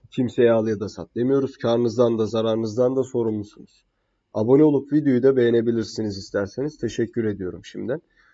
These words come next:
E, video genel olarak arkadaşlar meme coinler üzerine olacak. Yükseliş beklediğim genel olarak boğa içerisinde güçlü yön yukarı gidebileceğini düşündüğüm ve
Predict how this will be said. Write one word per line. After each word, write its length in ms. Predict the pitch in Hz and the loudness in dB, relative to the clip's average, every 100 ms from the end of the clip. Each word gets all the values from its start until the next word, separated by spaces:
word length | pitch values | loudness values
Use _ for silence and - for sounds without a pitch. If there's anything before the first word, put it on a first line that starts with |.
| _ _ | _ _
E, 240 | 117 104 107 | -2 0 0
video 500 | 180 170 185 180 170 | -2 0 0 0 2
genel 300 | 143 151 156 | 4 4 4
olarak 400 | 147 123 113 113 | 4 4 2 0
arkadaşlar 680 | 110 107 110 107 - 170 - | -2 -2 -2 -2 -2 -4 -4
meme 340 | 117 123 156 156 | -2 2 2 2
coinler 380 | 131 117 113 107 | 2 2 0 -4
üzerine 400 | 101 101 98 92 | -6 -6 -6 -6
olacak. 480 | 92 98 147 180 _ _ _ _ _ | -6 -6 -6 -6 _ _ _ _ _
Yükseliş 600 | 131 143 170 175 175 - | -6 -2 2 2 0 0
beklediğim 540 | 143 - 123 117 127 | 0 2 0 2 -2
genel 320 | 117 120 123 123 | 2 2 4 2
olarak 460 | 120 120 117 - | 2 2 0 0
boğa 280 | 113 120 123 | 2 4 2
içerisinde 680 | 117 113 107 - 113 147 156 _ _ _ | 0 -2 -2 -6 -2 -2 -2 _ _ _
güçlü 340 | 135 139 170 | -4 -4 0
yön 180 | 180 165 | 2 4
yukarı 380 | 160 156 156 131 | 6 4 2 0
gidebileceğini 840 | 120 123 123 123 123 117 127 120 | 0 2 2 2 0 2 0 0
düşündüğüm 640 | 113 107 117 117 135 165 131 | -4 -6 -4 -2 0 0 2
ve 180 | 135 | 0